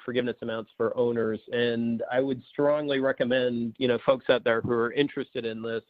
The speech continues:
to, um, consider looking at the F A Q, because the rules are very specific depending on whether you're dealing with a, a C corp or an S corp or a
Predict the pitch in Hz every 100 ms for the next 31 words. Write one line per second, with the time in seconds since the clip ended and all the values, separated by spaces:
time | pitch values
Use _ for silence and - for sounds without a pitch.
0 | _ _ _ 131 127 123 120 120 117 -
1 | 123 117 113 113 110 _ _ 139 127 -
2 | 160 151 139 127 123 120 143 143 135 113
3 | 120 117 123 113 - 131 143 165 165 120
4 | 131 123 - _ _ _ 135 131 160 165
5 | 160 143 135 131 - - - 165 139 113
6 | 120 123 120 113 113 120 113 113 117 110
7 | 110 107 107 - 113 - - 165 - 147
8 | 135 127 107 107 104 143 - _ 135 127
9 | 127 117 101 104